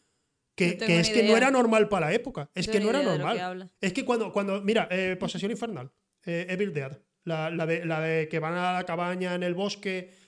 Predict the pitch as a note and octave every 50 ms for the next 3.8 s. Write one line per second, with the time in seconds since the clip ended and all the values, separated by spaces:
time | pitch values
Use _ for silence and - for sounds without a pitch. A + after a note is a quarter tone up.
0 | _ _ - F3 F#3 F3+ F3 G3 F3+ - F#3+ F3+ F3 - G3+ - - F#3 F#3 F3+
1 | F#3 F#3+ F3+ F3+ F3 D#3 - F#3+ E3 D3+ C#3+ - D3 - D3+ - E3 E3+ E3 -
2 | F3+ F#3+ F3+ E3+ - E3+ E3+ E3+ E3+ E3+ F3 D#3+ E3 E3 D#3+ - - F3+ F3+ E3+
3 | E3+ E3 E3 E3 E3 E3 E3 - E3+ - E3 C#3 A#2+ A2+ B2+